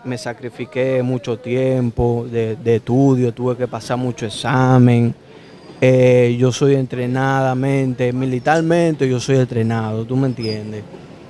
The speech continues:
Yo cogí un curso casi de un año y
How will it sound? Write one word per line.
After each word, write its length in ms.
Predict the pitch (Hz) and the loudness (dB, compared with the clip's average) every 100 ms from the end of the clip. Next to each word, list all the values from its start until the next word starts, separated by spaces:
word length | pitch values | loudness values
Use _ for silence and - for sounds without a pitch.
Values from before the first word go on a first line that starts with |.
| - - 127 | -20 -10 -2
Yo 140 | 117 | 2
cogí 220 | 127 127 | 4 6
un 140 | 127 120 | 6 4
curso 560 | - 151 147 127 123 | 2 2 2 0 -2
casi 260 | 127 120 135 | 0 0 0
de 100 | 127 | 2
un 200 | 117 120 | 0 0
año 580 | 147 147 131 127 127 127 - - - - - - - | 0 2 0 0 -4 -6 -16 -20 -20 -18 -20 -20 -6
y 460 | 131 135 131 131 | 0 2 2 0